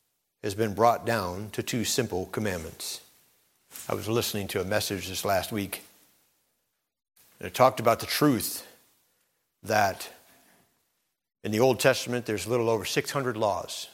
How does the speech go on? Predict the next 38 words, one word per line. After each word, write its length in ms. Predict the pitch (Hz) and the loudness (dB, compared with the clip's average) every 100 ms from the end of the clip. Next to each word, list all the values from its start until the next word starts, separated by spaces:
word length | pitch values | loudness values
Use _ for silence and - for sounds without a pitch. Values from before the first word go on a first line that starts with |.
| _ | _
that 200 | - 98 | -12 -6
you 100 | 107 | -6
could 180 | 101 87 90 - - _ _ _ _ _ _ | -4 -6 -8 -18 -20 _ _ _ _ _ _
see 340 | - 127 101 | -2 0 0
and 140 | 90 92 | -2 -2
view. 280 | 101 87 80 - - - - - _ _ _ - | -4 -4 -12 -20 -20 -20 -20 -20 _ _ _ -8
But 100 | 104 | 2
God 260 | 123 107 | 4 4
gave 200 | 120 117 | 0 0
the 100 | 101 | 0
law 240 | 101 120 104 | 4 6 4
to 180 | - 101 | 0 -6
his 120 | - | -6
people, 520 | - 147 87 82 73 - _ _ _ _ _ _ - | -6 -6 -6 -8 -12 -20 _ _ _ _ _ _ -8
and 100 | 98 | -8
he 60 | |
broke 260 | 85 120 - | 0 0 0
it 60 | - | -2
down 180 | 107 82 | -2 -2
to 40 | |
ten. 420 | - 120 87 82 - - - | -4 -4 -4 -8 -16 -20 -10
He 100 | 98 | -8
said, 160 | 98 92 | -6 0
"Here's 220 | 120 95 | 0 -2
the 60 | 92 | -6
ten 260 | 110 95 | -6 -4
laws." 380 | 87 - - - - _ _ _ _ _ _ _ _ _ _ _ _ | -8 -10 -14 -16 -18 _ _ _ _ _ _ _ _ _ _ _ _
But 120 | 92 | -2
then 400 | 113 135 110 101 113 | 2 2 0 -4 -6
when 220 | 117 101 | -6 -6
Jesus 720 | 92 135 110 101 82 - - - - _ _ - | -2 0 0 -4 -6 -6 -8 -12 -20 _ _ -6
came, 340 | 98 82 82 - _ _ _ _ _ _ _ _ _ _ _ _ _ _ _ _ _ | -6 -6 -10 -18 _ _ _ _ _ _ _ _ _ _ _ _ _ _ _ _ _
he 160 | - 123 | -4 0
broke 260 | 110 98 | 2 0
it 80 | 98 | -2
down 200 | 104 95 | -2 -4
to 60 | 104 | -4
two. 280 | 139 104 | -4 -4